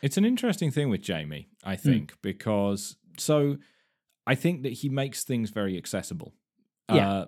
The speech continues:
Speaker 1: because
Speaker 2: Yeah.
Speaker 1: Jamie Oliver for me was also sort of my entry into food stuff when
Speaker 2: Yeah.
Speaker 1: I was,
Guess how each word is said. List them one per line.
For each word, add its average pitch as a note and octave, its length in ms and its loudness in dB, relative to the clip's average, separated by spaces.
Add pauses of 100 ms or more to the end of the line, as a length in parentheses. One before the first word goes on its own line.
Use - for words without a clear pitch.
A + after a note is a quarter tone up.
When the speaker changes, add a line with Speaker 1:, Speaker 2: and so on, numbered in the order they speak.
Speaker 1:
because A2 400 0
Speaker 2:
Yeah. - 100 -20
Speaker 1:
Jamie C3 280 4
Oliver A2 300 2
for G#2 140 -4
me G2+ 240 4
was F#2 320 -2 (220)
also G2 560 -4
sort G2 180 -6
of D#2+ 140 -8
my F2+ 140 -4
entry F2 420 -6
into E2 240 -8
food E2 260 -8
stuff - 320 -16 (220)
when G#2 160 2
Speaker 2:
Yeah. A2 120 4
Speaker 1:
I F2+ 40 -4
was, E2+ 480 -6